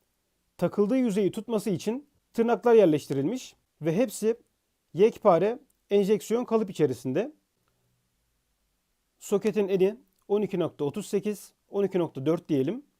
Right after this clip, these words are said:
Soketin boyu ise beş nokta yirmi sekiz, beş nokta üç diyelim. Milimetre ölçülerinde. Buna uygun olarak gerekli olan deliği açıp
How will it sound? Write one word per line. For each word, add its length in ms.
Soketin 500
boyu 160
ise 380
beş 280
nokta 240
yirmi 220
sekiz, 500
beş 240
nokta 260
üç 240
diyelim. 340
Milimetre 440
ölçülerinde. 640
Buna 160
uygun 260
olarak 420
gerekli 340
olan 240
deliği 260
açıp 260